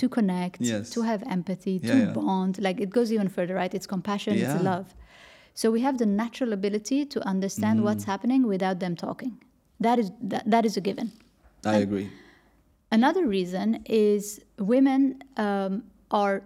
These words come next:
Speaker 1: naturally more collaborative than competitive compared to men. And on a negotiation table,
Speaker 2: Mm.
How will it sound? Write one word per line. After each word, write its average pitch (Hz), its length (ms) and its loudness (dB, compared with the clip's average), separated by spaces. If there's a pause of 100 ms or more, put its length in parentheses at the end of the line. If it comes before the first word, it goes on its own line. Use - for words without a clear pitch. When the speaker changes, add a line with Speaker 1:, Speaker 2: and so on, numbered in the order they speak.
Speaker 1:
naturally 208 640 0
more 214 260 0
collaborative 202 720 -2
than 185 220 -2
competitive 190 640 -4
compared 185 320 -4
to - 80 -8
men. 226 200 -4 (1800)
And 202 160 2
on 262 160 4
a 294 60 8
negotiation 220 720 0
table, 208 540 -4
Speaker 2:
Mm. 175 100 -8